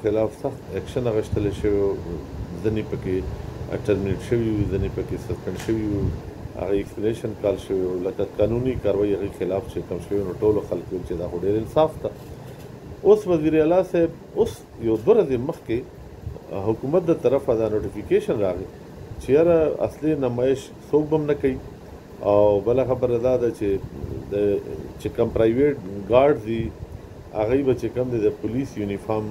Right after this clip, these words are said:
به نه اچوي. نو دې ایم پی اے نامه یې اجمل خان نه جوړې. نو دې وایلیشن دا وکړو چې یو خو یې د اصلي نمایش هم وکړو، او بله خبره دا ده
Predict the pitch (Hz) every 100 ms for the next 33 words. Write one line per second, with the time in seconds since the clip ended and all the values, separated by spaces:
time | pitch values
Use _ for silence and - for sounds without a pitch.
0 | 101 95 95 104 90 - 82 - - -
1 | - - - 135 143 190 196 175 170 170
2 | 180 170 151 127 127 156 151 110 110 110
3 | 107 139 147 123 98 92 92 87 - -
4 | - - - 123 120 151 185 175 165 -
5 | 110 120 131 160 165 143 151 151 135 135
6 | 120 120 123 123 113 110 117 135 127 110
7 | 117 120 147 131 123 117 - 90 107 110
8 | 110 107 107 104 117 110